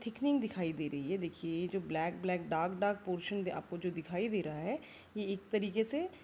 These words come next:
थिकनिंग है, जो कि अनइवन है। अनइवन से मतलब है कि जो कॉर्नर्स हैं, ये कॉर्नर्स हैं जहाँ पे आपको थिकनिंग ज़्यादा दिखाई दे रही है। थिकनिंग तो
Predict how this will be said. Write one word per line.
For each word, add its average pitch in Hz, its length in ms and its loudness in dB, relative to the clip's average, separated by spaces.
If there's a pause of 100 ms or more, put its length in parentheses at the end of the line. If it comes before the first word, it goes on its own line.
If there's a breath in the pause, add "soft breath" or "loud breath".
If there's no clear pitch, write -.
(260 loud breath)
थिकनिंग 311 400 6
है, 285 220 4
जो 254 120 2
कि 294 120 0
अनइवन 240 720 4
है। 147 220 -2
अनइवन 262 480 6
से 277 140 0
मतलब 262 280 2
है 262 140 6
कि 262 140 0
जो 254 240 2
कॉर्नर्स 208 720 6
हैं, 180 260 0
ये 180 120 0
कॉर्नर्स 202 600 4
हैं 196 100 2
जहाँ 175 200 0
पे 175 120 2
आपको 170 220 0
थिकनिंग 175 400 0
ज़्यादा 165 280 4
दिखाई 180 300 0
दे 147 140 -2
रही 170 140 0
है। 294 100 0
थिकनिंग 220 460 0
तो 254 340 4